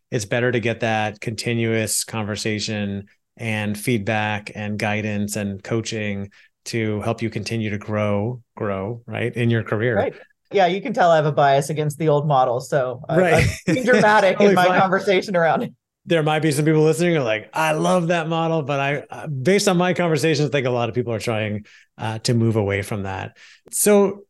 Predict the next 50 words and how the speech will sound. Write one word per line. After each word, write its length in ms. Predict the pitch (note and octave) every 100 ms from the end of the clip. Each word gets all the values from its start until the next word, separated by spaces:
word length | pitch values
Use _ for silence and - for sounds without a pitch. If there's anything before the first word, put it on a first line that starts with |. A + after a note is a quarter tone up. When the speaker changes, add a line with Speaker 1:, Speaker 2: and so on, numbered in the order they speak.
| -
Speaker 1:
tell 120 | A#3
me 60 | D#4
what 180 | D4
else 320 | F#3+ G3 G3+ G3
you, 140 | E3+
you've 320 | E3 D3 D3
put 140 | - D#3+
in 140 | C3+
place 460 | - C#3 C3 C3 -
to 720 | - B2+ B2 A#2+ A#2+ A#2 - _ _ _
provide 420 | - B2 B2 A#2+ A2
people 240 | B2+ B2
with 140 | A#2
development, 400 | A2 G#2+ A#2+ A#2
because 180 | G#2 A#2+
I 60 | B2
know 300 | C#3 E3 D#3+
employees, 960 | B2+ B2 B2 C#3 C3+ B2 A#2+ A#2 - -
you 160 | -
know, 240 | A#2 A2+ A2
the 100 | A2+
number 240 | C3 C#3+ D3+
one 160 | C3+
thing 140 | A#2+ A#2
people 200 | C3+ G#2+
want 360 | A#2 B2 G2
is 180 | B2+ C3
to 100 | C3
grow. 300 | A2 A2+ F2+
They 80 | F#2+
wanna 160 | A2 A#2+
know 120 | A#2+
how 200 | G2+ A#2+
they 140 | A#2+
can 140 | A2+ A2+
grow 240 | A#2 A2
in 60 | G#2
their 120 | F#2+
career. 320 | - A2 G#2+
So 160 | F#2+ A2+
you 60 |
created 320 | G#2 D3+ E3 C3
this 100 | G#2
branding 680 | - A2+ A#2+ G2 F#2 A#2+ - - - _
and 320 | A2+ A2+ A2
you've 140 | A2+ G#2+
revamped, 440 | B2 A#2+ A#2+ -
you 80 | A2+
know, 120 | A2+
performance 720 | G#2+ A#2 B2+ A#2+ A2+ A2 -